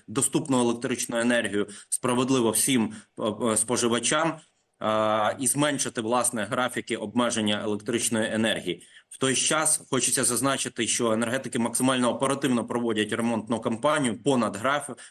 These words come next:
понад, е, прогнозні графіки, вводять в експлуатацію обладнання якраз для того, щоб додати можливу кількість, е, мегаватт в загальну енергосистему.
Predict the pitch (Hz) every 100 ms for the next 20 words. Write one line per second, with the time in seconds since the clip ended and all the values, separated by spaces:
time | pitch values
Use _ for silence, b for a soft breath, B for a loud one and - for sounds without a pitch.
0 | - 135 120 107 - 110 107 107 104 120
1 | 113 127 107 107 123 156 143 110 113 104
2 | 127 113 113 107 - 117 110 117 - 113
3 | 101 139 147 120 104 98 123 113 107 107
4 | 143 120 107 B B - 131 120 120 117
5 | 107 - _ 98 110 123 123 127 110 104
6 | 95 117 120 127 110 107 135 135 107 -
7 | - 107 107 110 110 113 135 135 101 110
8 | 101 107 123 110 104 110 104 104 104 -
9 | 90 76